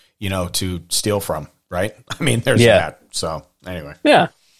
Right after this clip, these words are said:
Speaker 2: Why not? Um, speaking of crimes and protection, the Vatican is watched over and protected by one hundred thirty-five Swiss guards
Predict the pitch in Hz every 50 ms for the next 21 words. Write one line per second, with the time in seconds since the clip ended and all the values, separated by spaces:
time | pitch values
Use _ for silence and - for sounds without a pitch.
0 | _ _ _ _ - - - - - - - _ _ _ _ _ _ _ _ _
1 | _ _ _ 151 156 151 120 104 92 85 90 - - - - _ _ _ _ _
2 | _ _ _ _ _ _ - 127 127 127 127 143 143 - - - 202 170 165 143
3 | 120 - - 147 131 127 120 110 120 104 117 110 - 151 151 143 - 214 220 208
4 | 143 113 104 120 117 117 117 - - 117 113 113 117 113 - 117 107 98 92 98
5 | 107 104 107 - - - 117 110 104 98 104 101 101 85 90 104 101 101 101 95
6 | 92 - - 95 - - 107 104 - - 104 104 101 95 98 98 98 95 92 92
7 | 92 92 90 87 104 107 120 135 147 160 143 131 113 - 135 123 127 120 110 -
8 | 110 104 101 92 - - - 151 143 - - 104 98 95 95 98 95 - -